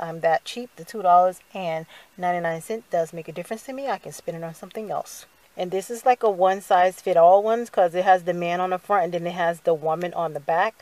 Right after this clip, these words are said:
I will insert pictures of how it looks on the actual body so I can show you guys how it actually looks.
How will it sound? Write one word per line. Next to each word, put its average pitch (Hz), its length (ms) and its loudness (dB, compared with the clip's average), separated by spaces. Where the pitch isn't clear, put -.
I 170 120 0
will 214 240 6
insert 226 500 0
pictures 240 400 -6
of 180 140 -2
how 190 240 6
it 175 100 0
looks 185 400 -4
on 196 180 -4
the 180 80 0
actual 165 480 0
body 233 640 0
so 190 140 2
I 180 80 6
can - 160 -12
show - 100 -6
you 196 160 -2
guys 180 320 4
how 175 200 2
it 170 60 2
actually 170 400 -2
looks. 190 540 -2